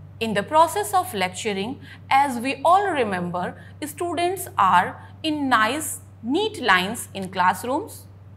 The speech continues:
not allowed to talk, and the teacher as source of knowledge. Teacher is the authority for downloading information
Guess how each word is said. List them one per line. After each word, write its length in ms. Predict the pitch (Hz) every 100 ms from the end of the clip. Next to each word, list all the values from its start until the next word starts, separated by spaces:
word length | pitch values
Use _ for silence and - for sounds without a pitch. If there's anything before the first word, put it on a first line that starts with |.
| - - -
not 400 | 247 294 220 - -
allowed 440 | 233 196 180 -
to 100 | 208
talk, 480 | - 220 196 - - - - - - -
and 320 | 269 226 262 - - -
the 140 | 302
teacher 680 | 330 392 440 - 254 269 -
as 340 | 311 320 320 -
source 340 | 311 349 - -
of 260 | 202 233 - -
knowledge. 640 | 320 302 202 147 - - - - - - - - - - - - - - -
Teacher 580 | 277 277 277 269 381 - - -
is 200 | 233 190
the 200 | 214 -
authority 840 | 254 - 294 381 392 254 233 285 - -
for 260 | - 226
downloading 760 | 208 220 294 403 370 339 330 330
information 880 | 196 185 190 208 240 302 - 302